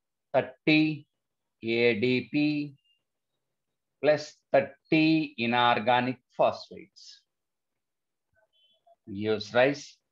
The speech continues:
ten molecules of N A D plus one N A D H, one H two O molecule, one is to one. So ten means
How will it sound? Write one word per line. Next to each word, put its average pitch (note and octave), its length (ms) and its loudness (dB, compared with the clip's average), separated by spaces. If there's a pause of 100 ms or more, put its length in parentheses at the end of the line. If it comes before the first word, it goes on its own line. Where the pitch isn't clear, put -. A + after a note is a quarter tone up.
(1040)
ten D#3 220 4
molecules B2 920 2
of B2+ 220 4 (100)
N G#2 280 -4
A A#2 320 0
D A2+ 460 -8
plus C#3 540 -2 (2500)
one C#3+ 340 4
N F3 120 6
A F3+ 180 6
D F3 160 6
H, - 340 -2 (640)
one B2+ 320 2
H C3+ 200 0
two B2+ 100 -4
O - 20 2
molecule, G2+ 540 -4
one C3+ 280 2
is C#3 260 -2
to E3 380 -2
one. F#2 440 0 (540)
So - 360 -4
ten D3 160 2
means C#3+ 320 0